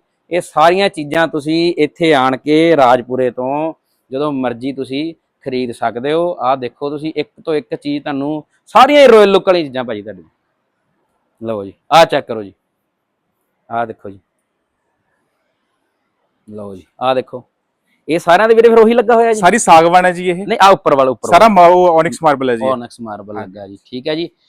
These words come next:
Speaker 1: ਸੋ ਇੱਕ ਵਾਰੀ ਉੱਧਰ ਵੀ ਵੇਖ ਲਈਏ ਜੀ।
Speaker 2: ਹਾਂਜੀ, ਹਾਂਜੀ।
Speaker 1: ਆ ਜਾਓ।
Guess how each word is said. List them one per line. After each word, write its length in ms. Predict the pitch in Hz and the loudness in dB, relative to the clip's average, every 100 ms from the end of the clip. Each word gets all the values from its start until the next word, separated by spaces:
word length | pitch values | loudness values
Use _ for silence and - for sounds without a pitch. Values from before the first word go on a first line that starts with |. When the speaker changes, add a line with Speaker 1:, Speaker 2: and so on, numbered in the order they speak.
| _ _ | _ _
Speaker 1:
ਸੋ 460 | - 170 170 180 - | -10 -6 -2 -2 -4
ਇੱਕ 160 | 170 180 | -6 -4
ਵਾਰੀ 160 | 196 | -2
ਉੱਧਰ 220 | 190 180 | -2 0
ਵੀ 60 | 220 | 0
ਵੇਖ 180 | 220 202 | 2 0
ਲਈਏ 180 | 214 214 | -2 -6
ਜੀ। 100 | 196 _ _ - | -8 _ _ -6
Speaker 2:
ਹਾਂਜੀ, 240 | 143 139 139 | -4 -4 -6
ਹਾਂਜੀ। 160 | 120 | -8
Speaker 1:
ਆ 60 | |
ਜਾਓ। 80 | 110 | -12